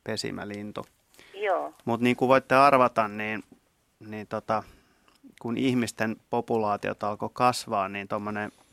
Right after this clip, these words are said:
Speaker 1: neljätoista kiloinen köntys, joka muni nyrkin kokoisia munia, niin saattaa joutua marginaalistakin suuremman predaation uhriksi. Eli,
Speaker 2: Niin.
Speaker 1: eli s-, tälle onnettomalle elukalle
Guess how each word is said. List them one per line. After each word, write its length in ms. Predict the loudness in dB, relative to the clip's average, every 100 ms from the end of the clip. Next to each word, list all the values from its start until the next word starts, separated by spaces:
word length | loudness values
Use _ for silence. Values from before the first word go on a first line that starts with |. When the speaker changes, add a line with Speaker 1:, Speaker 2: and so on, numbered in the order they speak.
| -8
Speaker 1:
neljätoista 560 | -4 -2 -2 -6 -8 -10
kiloinen 460 | -6 -4 -4 -8 -10 _ _ _ _ _ _ _ _ -6
köntys, 500 | 2 4 4 2 -2
joka 280 | -4 -2 0
muni 460 | 0 0 -2 -4 -6
nyrkin 440 | -4 -4 -4 -6 -6
kokoisia 500 | -6 -6 -6 -4 -2
munia, 440 | -2 -2 -2 -6
niin 260 | -6 -6 -10 _ -8
saattaa 480 | -2 -2 0 0
joutua 480 | 2 0 0 -2 -2 -4 0
marginaalistakin 880 | 2 2 2 -2 -2 -4 -8 -8 -6
suuremman 440 | -4 -4 -6 -8
predaation 720 | -2 0 2 2 0 -4 -10
uhriksi. 560 | -8 -10 -10 -12 -10 -12 -14 -20 -20 -20 -20 -20 -10 0
Eli, 280 | 2 4
Speaker 2:
Niin. 340 | 2 -2 -10 -8
Speaker 1:
eli 260 | -2 0 0
s-, 80 | 0
tälle 280 | 4 6 8
onnettomalle 640 | 6 4 2 -2 0 4
elukalle 460 | 4 4 2 -2